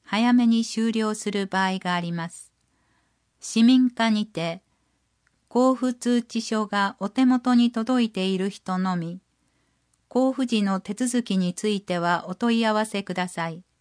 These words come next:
通常業務は行っていません。問い合わせ、市民課マイナンバー担当、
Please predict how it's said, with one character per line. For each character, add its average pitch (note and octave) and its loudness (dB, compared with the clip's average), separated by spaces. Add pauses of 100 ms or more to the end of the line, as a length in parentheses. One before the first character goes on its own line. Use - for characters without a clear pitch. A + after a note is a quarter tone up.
(840)
通 C4+ 2
常 B3+ 0
業 A#3+ 2
務 F#3+ 2
は F3+ 2
行 G#3+ -2 (120)
っ A3 -4
て - -8
い F#3+ -2
ま F#3 -2
せ F3 -8
ん。 D#3+ -8 (1000)
問 A#3 2
い A3+ 2
合 G#3+ 0
わ G3+ 0
せ、 F3+ -6 (420)
市 - 0
民 B3 6
課 G#3+ 0
マ G#3+ 2
イ B3+ 6
ナ C4 4
ン A3 2
バ F3+ 0
ー - -20
担 F3+ -2
当、 E3 -6